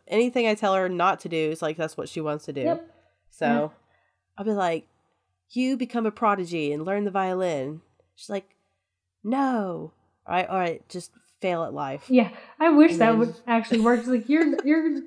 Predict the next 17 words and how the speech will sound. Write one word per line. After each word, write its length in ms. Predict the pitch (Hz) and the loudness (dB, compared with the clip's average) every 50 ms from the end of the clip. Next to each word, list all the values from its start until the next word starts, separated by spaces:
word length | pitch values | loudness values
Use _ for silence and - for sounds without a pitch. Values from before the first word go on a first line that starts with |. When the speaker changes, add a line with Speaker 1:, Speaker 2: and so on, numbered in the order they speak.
| - 254 | -12 -8
Speaker 2:
gonna 260 | 233 320 320 302 302 269 | -2 0 0 2 2 2
become 640 | 285 311 294 269 - - - 269 277 285 277 262 | 4 4 4 4 2 -8 -6 -4 0 2 2 2
a 120 | 247 233 | 2 2
world-winning 640 | 214 233 294 339 359 359 294 277 302 311 330 320 294 | 0 0 0 -2 -2 -2 -2 0 0 2 2 2 0
violinist." 680 | - 285 285 277 277 262 226 202 185 185 190 - - - | 0 -2 -2 -2 -2 0 0 0 -2 -4 -10 -14 -8 -4
And 260 | 214 208 208 208 208 - _ _ _ _ _ _ | -2 0 0 0 -2 -4 _ _ _ _ _ _
she 140 | _ - 269 | _ -6 -6
goes, 80 | 254 - | -2 0
"No, 320 | 277 285 285 294 254 208 196 - - - 233 - | 0 2 4 2 2 2 0 -4 -10 -12 -2 6
no, 160 | 285 294 302 | 8 8 10
I 140 | 285 254 247 | 10 8 6
would 180 | 240 240 240 254 | 4 4 4 4
never 240 | 311 330 330 294 | 6 6 6 4
do 160 | 240 233 254 220 | 4 4 4 4
that." 360 | 220 220 214 214 214 - - - _ _ _ _ _ _ _ _ _ _ _ - | 4 4 4 2 0 -2 -16 -20 _ _ _ _ _ _ _ _ _ _ _ 0
"Actually, 340 | 240 233 233 - 240 220 | 0 0 0 2 4 6
yes, 380 | 214 220 202 - - - - - | 8 8 6 6 2 -8 -18 -20